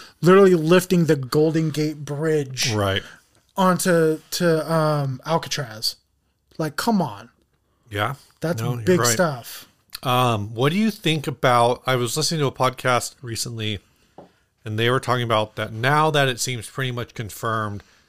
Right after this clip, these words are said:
Speaker 2: that an X-Men movie is coming.
Speaker 1: Mm-hmm.
Speaker 2: Um, basically, this show I was listening to was saying that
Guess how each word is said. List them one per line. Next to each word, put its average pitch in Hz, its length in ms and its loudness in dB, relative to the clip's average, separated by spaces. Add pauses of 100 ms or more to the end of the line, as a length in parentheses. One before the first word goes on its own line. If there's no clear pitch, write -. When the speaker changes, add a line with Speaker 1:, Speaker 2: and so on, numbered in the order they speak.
(380)
Speaker 2:
that 110 340 -2
an 117 180 -6
X-Men 120 540 -4
movie 107 420 -6
is 95 140 -8
coming. 95 640 -10 (360)
Speaker 1:
Mm-hmm. 156 280 -2 (460)
Speaker 2:
Um, 98 440 -6 (760)
basically, 127 580 0
this 113 180 -4
show - 240 -2
I 143 40 2
was 127 120 0
listening 123 280 -6
to 110 340 -4
was 107 240 -6
saying 110 400 -4
that 101 300 -4